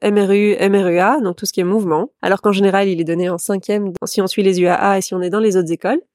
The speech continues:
Mais nous, on le donne en quatrième année, pour le donner en parallèle avec, euh, les équations du premier degré, les systèmes d'équations qu'on utilise pour résoudre des problèmes en M R U, des problèmes de rencontre, par exemple,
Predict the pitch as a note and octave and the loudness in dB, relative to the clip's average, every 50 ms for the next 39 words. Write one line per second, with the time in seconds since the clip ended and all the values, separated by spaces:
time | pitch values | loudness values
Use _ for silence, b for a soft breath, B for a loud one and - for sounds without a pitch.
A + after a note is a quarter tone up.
0 | _ - F#3 G#3 C4+ C#4 B3 G#3 G3 G3+ F#3+ A3 B3+ - A3+ G3+ - - G#3 G3 | _ -4 -2 0 2 2 2 2 2 2 2 0 0 0 -2 -2 -2 -2 -2 -2
1 | E3 D3+ E3+ F#3+ C4 E4 _ _ _ _ _ _ - - C#4+ C4+ C4 G#3+ A3 G#3+ | -2 -2 0 -2 -2 -2 _ _ _ _ _ _ -4 -2 0 2 4 4 4 4
2 | A3 A3 G#3 G3 G#3+ A3+ A3 G#3 G3 G3+ A3+ B3 B3 - G#3 G#3 G#3 A#3 A#3+ - | 4 2 2 2 2 2 2 2 2 2 2 2 2 2 0 2 2 2 0 0
3 | - G3+ F#3+ F#3+ F#3+ F#3+ F#3 - G3 G#3+ G#3+ A3 A3 - G3+ G3 - G#3+ G#3 G#3 | -4 -2 -2 0 -2 -2 -4 -2 0 0 0 2 0 0 -2 -2 -2 -2 -2 -2
4 | B3 - - A#3 G3+ G3+ G3 F3+ F3 E3+ G3 B3+ C#4+ C#4 C#4+ - _ _ - G#3 | -2 -2 -2 0 0 2 0 0 0 0 0 0 0 0 -2 -4 _ _ -4 -2
5 | A3 B3 - - A3+ - - G#3+ G3+ G3 F#3+ F3+ - F3 F#3+ - C#4+ D#4 D#4+ - | -2 0 0 0 -4 -2 0 -2 0 0 0 0 0 -2 -2 0 -4 -4 -4 -2
6 | - A3 G#3 G3 G3 - G3+ F#3+ G#3 G3+ - - - G3 F#3 G3 F#3 F#3+ G3 E3+ | -2 0 0 0 -2 -4 -2 -2 -2 -2 -2 -2 -2 0 0 2 2 2 0 0
7 | F3+ - - A3 F3+ F#3 G3 G3 F#3 - - A3 A3 G3+ F3+ F3 F3 F#3+ B3 D#4+ | -2 -4 -4 -4 -2 -2 -2 -2 -4 -4 -2 -2 0 0 0 -2 0 0 0 0
8 | - _ _ _ _ _ _ - A3 F#3 F3+ - G3+ F#3 F#3 F#3+ F#3 F#3 F#3+ F#3+ | -2 _ _ _ _ _ _ -6 -4 -4 -2 -2 0 0 0 0 0 -2 -2 -2
9 | F#3 F3+ F3+ - B3+ C#4 E4 - - - - A#3 A#3 A3+ G#3+ A#3 B3+ C4 | -4 -6 -4 -2 -2 -2 -2 -4 -6 -2 -2 0 0 2 2 0 0 -2